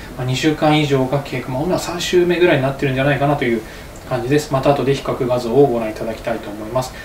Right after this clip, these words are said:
それではまずはバスルームで、えっと、四ミリを五分でパパッと剃るというところを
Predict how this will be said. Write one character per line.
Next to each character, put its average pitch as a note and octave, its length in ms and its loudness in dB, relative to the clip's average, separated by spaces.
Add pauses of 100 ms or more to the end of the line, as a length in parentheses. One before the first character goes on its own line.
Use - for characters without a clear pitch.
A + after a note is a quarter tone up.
(120)
そ - 100 -6
れ E3 80 0
で G3 80 6
は - 60 6
ま D#3 120 4
ず C#3 80 4
は C#3+ 220 6
バ B2+ 80 2
ス - 120 -2
ル C3+ 200 4
ー - 20 -4
ム A#2 60 -6
で、 C#3+ 200 2 (300)
え C3 40 -8
っ - 20 -6
と、 B2 140 -4
四 C3+ 200 2
ミ B2 80 -2
リ A#2 100 -2
を A2+ 60 -2
五 B2+ 120 0
分 B2 120 -6
で A2 80 -10
パ - 120 2
パ B2+ 80 4
ッ B2+ 100 -6
と - 140 -8 (280)
剃 - 120 -4
る B2 100 -4
と B2 80 -4
い A#2 60 0
う - 20 0
と B2 80 -6
こ D#3 120 2
ろ D#3+ 100 8
を - 100 4